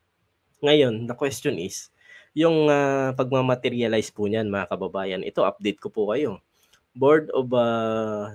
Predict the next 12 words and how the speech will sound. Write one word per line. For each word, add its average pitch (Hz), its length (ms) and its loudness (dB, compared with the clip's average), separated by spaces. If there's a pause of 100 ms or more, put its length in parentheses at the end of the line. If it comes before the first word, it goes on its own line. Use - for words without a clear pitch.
(100)
Investment 117 560 -2
po 92 160 -2
ito. 104 480 -6
Investment 131 560 -2
performance, 123 720 0
January 117 400 0
to 107 160 0
October 120 320 0
twenty 117 320 -4
twenty-three, 110 640 -4
yung 107 80 -2
tot-, 143 240 0